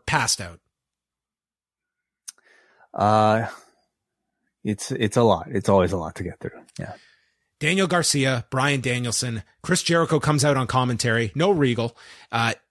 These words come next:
Speaker 1: Danielson just gets a huge reaction coming out.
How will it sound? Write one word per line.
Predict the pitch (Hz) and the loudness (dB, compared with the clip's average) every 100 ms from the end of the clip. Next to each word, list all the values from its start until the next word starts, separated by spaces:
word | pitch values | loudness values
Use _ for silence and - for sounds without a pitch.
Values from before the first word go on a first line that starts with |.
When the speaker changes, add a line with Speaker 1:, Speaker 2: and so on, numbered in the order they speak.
| 131 | -10
Speaker 1:
Danielson | 147 160 202 196 165 143 | 0 2 4 2 2 2
just | 117 165 | 2 2
gets | 165 143 - | 2 -2 -2
a | 156 | -2
huge | - - 233 233 220 139 | -2 0 2 4 2 2
reaction | 131 127 110 - 123 | 2 4 2 0 -2
coming | 104 143 131 | -2 -2 -2
out. | 113 113 | -2 -4